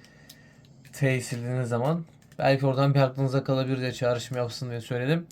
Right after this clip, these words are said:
Evet arkadaşlar, Avrupa'nın devleti kurucusu Balamir. Ulus zamandan dolayı ayak bastık. Papa birinci Leon ricası, Roma'nın kutsal sayılması,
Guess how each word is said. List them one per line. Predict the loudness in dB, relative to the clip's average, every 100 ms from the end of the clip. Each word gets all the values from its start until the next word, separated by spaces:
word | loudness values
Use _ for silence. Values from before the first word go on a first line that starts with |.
| -14 2
Evet | 6 8
arkadaşlar, | 6 4 2
Avrupa'nın | 2 2 2 0
devleti | 2 0 -2
kurucusu | 0 0 2 4
Balamir. | 6 6 4 2 -8 -2
Ulus | 4 4
zamandan | 6 6 6 4
dolayı | 4 4 4
ayak | 2
bastık. | 2 2 0 -4 -8 -20 -20 -20 -8 2
Papa | 4 6
birinci | 6 6 6
Leon | 6 4
ricası, | 2 4 2 2 -2
Roma'nın | 0 0 0
kutsal | -2 -2 -2 -2 -8 -20 -20 -20 -20 -20
sayılması, | -2 4 4 4 2 0 -2